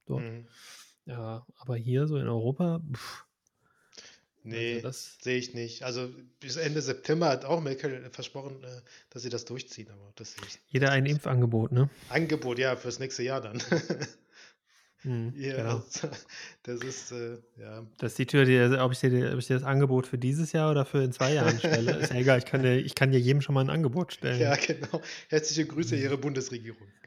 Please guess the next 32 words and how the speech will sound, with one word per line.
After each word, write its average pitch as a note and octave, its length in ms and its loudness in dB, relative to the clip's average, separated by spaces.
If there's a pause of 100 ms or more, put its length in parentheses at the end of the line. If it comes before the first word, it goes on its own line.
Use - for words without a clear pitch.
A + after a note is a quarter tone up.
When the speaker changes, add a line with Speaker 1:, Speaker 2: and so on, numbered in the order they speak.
(200)
Speaker 1:
Ja, A2+ 300 -2
Speaker 2:
Äh, B2+ 140 -6 (240)
Speaker 1:
ist F3+ 160 6
Speaker 2:
apropos - 0 -
Speaker 1:
ja A#2+ 140 6
auch - 0 -
Speaker 2:
Bundesregierung, D#3+ 500 6
ich E3 140 4
muss G3 160 2
hier G3+ 100 4
noch F#3 140 0
mal, F3 240 2 (120)
äh, D3+ 320 2 (600)
wir C#3+ 180 -2
haben E3+ 140 0
hier E3+ 160 0 (580)
paar E3+ 200 -2
Mal D3 400 0
diesen D3 220 -6
Namen, C#3+ 300 -6
äh, C3 320 -12
erwähnt, C3+ 440 -6 (360)
aber C3 260 -4
ich B2 80 -10
muss D3 180 -10
noch C3+ 100 -6
mal C3+ 120 -4
jetzt C3 200 -6
'ne B2+ 80 -8
Lanze, A#2+ 340 -10 (540)
Hubertus F#3+ 840 4
Heil, C3+ 500 2